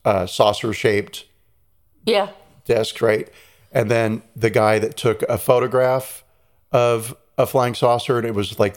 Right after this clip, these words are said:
Speaker 1: the first flying saucer photograph,
Speaker 2: Uh-huh.
Speaker 1: right?
Speaker 2: Uh-huh.
Speaker 1: And, uh, it was published in a newspaper, and that was published the same day that they released the Roswell news. So,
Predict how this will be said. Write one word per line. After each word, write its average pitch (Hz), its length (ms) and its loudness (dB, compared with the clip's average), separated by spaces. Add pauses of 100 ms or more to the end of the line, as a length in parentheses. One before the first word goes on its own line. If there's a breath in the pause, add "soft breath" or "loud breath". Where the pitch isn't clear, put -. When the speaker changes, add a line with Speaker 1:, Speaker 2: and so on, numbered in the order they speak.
Speaker 1:
the 113 180 2
first 113 380 -2
flying 113 340 0
saucer 123 720 -2
photograph, 147 600 0
Speaker 2:
Uh-huh. 226 320 -2 (180)
Speaker 1:
right? 214 160 2
Speaker 2:
Uh-huh. 220 220 -2 (360 soft breath)
Speaker 1:
And, 113 320 0 (180)
uh, 113 60 2
it 104 160 2
was 110 120 -6
published 113 360 0
in 117 80 0
a 110 60 0
newspaper, 117 760 -2 (460 soft breath)
and 98 580 0 (220)
that 113 400 -2 (300)
was 104 140 0
published 113 720 -2
the 110 100 0
same 107 320 0
day 107 220 2
that 98 160 -4
they 107 160 2
released 104 640 -4 (140)
the 95 520 -2 (100)
Roswell 127 640 0 (140)
news. 170 500 -2 (1000)
So, 101 600 0